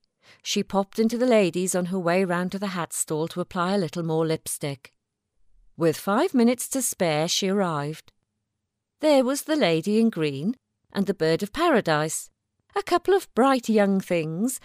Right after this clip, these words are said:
and one of the homemade hats with cricketers scampering across the top. They were all assembled, eyeing each other up like prize boxers.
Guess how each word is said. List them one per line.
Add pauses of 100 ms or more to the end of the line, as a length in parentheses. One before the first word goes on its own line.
(100)
and
one
of
the
homemade
hats
with
cricketers
scampering
across
the
top. (1040)
They
were
all
assembled,
eyeing
each
other
up
like
prize
boxers.